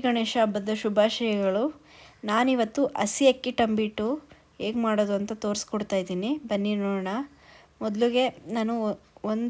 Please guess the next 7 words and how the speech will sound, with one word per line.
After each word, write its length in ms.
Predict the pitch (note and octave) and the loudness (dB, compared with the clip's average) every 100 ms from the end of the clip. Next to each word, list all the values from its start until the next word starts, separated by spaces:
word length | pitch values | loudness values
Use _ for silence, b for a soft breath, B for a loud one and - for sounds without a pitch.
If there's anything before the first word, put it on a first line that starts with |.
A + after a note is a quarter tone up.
| A#3+ | 0
ಲೋಟ, 220 | A3 A3 A#3 - G3+ | 0 0 0 0 -4
ಒಂದೂವರೆ 440 | G#3 A3+ A#3+ A3+ A3+ | -4 0 0 2 0
ಲೋಟ 180 | A3 A3 A#3 | 0 -2 -4
ಅಕ್ಕಿ 160 | - A3 | -4 -4
ತೊಗೊಂಡಿದ್ದೀನಿ. 600 | G#3 G3+ G3 F#3+ F#3 G#3+ D4+ - b b b b b b b b _ _ A3+ | -2 -2 -2 -4 -6 -6 -8 -12 b b b b b b b b _ _ -2
ಅಕ್ಕಿನ 400 | A3 C4+ C4 C4 - | 0 0 2 2 2
ಚೆನ್ನಾಗಿ 420 | A3+ A3+ A3 | 0 2 2